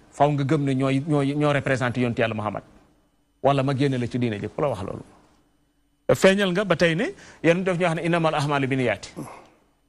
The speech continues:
wa innamaa likulli imri'in maa nawaa. Kon yéene boobu kenn mënu koo daggal ci nit ki. Nga feeñal ñu ne am na lu ñu war a réparer nag,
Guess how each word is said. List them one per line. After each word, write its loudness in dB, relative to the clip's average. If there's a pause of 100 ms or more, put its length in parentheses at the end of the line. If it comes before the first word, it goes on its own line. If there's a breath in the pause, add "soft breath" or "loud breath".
(140)
wa 4
innamaa 2
likulli 0
imri'in 0
maa 0
nawaa. 0
Kon 0
yéene 0
boobu -2
kenn 0
mënu 0
koo 0
daggal -2
ci -2
nit -2
ki. -16 (1040)
Nga 4
feeñal 2
ñu -2
ne 0
am 0
na 0
lu 0
ñu -2
war 0
a -2
réparer -2
nag, -6